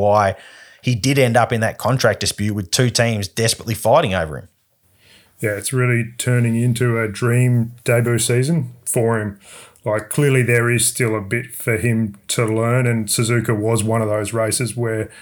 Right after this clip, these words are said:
Speaker 2: the drivers had to really manage the tyres, and as you say, he ended up a long way off Lando at the end, but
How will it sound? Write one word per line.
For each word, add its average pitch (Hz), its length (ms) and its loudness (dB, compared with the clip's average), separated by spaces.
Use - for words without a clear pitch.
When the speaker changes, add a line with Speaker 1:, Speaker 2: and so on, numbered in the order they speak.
Speaker 2:
the 113 120 -2
drivers 110 400 0
had 113 160 -4
to 113 100 -2
really 110 300 0
manage 107 600 -4
the 110 100 -4
tyres, 117 580 0
and 107 260 -4
as 107 160 0
you 110 80 0
say, 107 240 0
he 107 100 0
ended 110 160 0
up 107 160 0
a 110 60 2
long 107 300 0
way 107 160 2
off 104 200 -2
Lando 113 560 0
at 127 220 0
the 120 180 2
end, 196 280 4
but 110 320 0